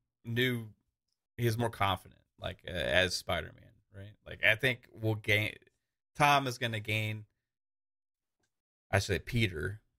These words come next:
is gonna gain that confidence w-, in th-, that next trilogy. And I have a feeling that a lot of people that like the originals more because of that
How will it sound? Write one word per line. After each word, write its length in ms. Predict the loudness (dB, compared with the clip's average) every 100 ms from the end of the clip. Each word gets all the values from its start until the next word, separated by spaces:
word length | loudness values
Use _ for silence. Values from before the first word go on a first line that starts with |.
| -4
is 140 | 0
gonna 200 | 2 0
gain 480 | 0 -2 -2 -4 -10 _ _ _ _
that 200 | 2 2
confidence 680 | 2 -2 -2 -8 -10 -8 -10
w-, 220 | -10 -20 -20 _
in 220 | 0 0 0
th-, 100 | -6 2
that 220 | 2 2
next 500 | 0 0 0 -4 -10 _ -20
trilogy. 640 | -4 -2 0 -4 -16 _ _
And 200 | 0 0 2
I 140 | 4 4
have 340 | 6 2 0 -18 _ _ _ _ _ -10
a 60 | _
feeling 500 | 0 2 2 -2 0
that 160 | 2 2
a 40 |
lot 200 | 4 4
of 100 | 2
people 300 | -4 -6 -4 -2
that 260 | -2 -2 _ _ _ _ _ -10
like 400 | 0 6 6 4
the 140 | -6 -6
originals 680 | -4 -4 -4 -8 -8 -8 -8
more 420 | -4 -4 -6 -10 _ _ _ _ _ _ _ _ _ _ _ _ _ _ -4
because 420 | -2 4 4 4
of 140 | -2 2
that 360 | 4 4 0